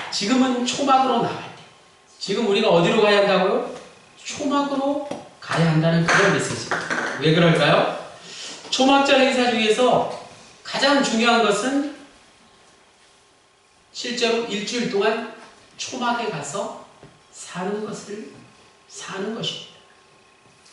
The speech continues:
이스라엘 백성들에게 초막절인 매년 일주일씩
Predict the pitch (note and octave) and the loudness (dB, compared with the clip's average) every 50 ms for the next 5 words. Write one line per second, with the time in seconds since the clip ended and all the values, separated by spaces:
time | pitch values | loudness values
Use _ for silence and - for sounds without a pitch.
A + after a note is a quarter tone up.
0 | _ _ _ _ _ _ _ _ _ _ _ _ - E3+ E3+ - A#3 A#3 A3+ G3+ | _ _ _ _ _ _ _ _ _ _ _ _ -12 -8 -4 0 2 4 4 4
1 | G3 G3 - A3 A3 G#3+ G3+ G3+ G3+ G3 F#3 - - A#3 A3+ A3+ A3+ A3+ G#3+ G3+ | 4 2 2 0 0 0 2 2 2 2 2 0 0 0 0 2 2 2 2 2
2 | G3+ E3 D#3 - - - - - D#3 E3+ F#3+ G3+ G#3 A3+ A3 G3 E3+ F#3 - - | 2 2 0 -2 -6 -10 -10 -8 -6 -2 0 2 4 4 6 6 6 6 6 4
3 | - - - - - - - - - - - _ _ _ _ _ _ _ _ _ | 4 2 0 -4 -8 -12 -18 -20 -20 -20 -20 _ _ _ _ _ _ _ _ _
4 | _ _ _ - - F3 F#3 A3+ A#3 B3 C4+ C4+ B3+ G#3 E3 D#3 - - - - | _ _ _ -14 -8 -4 -2 -2 -2 0 0 2 2 4 4 4 2 0 0 -2
5 | - - - | -6 -10 -14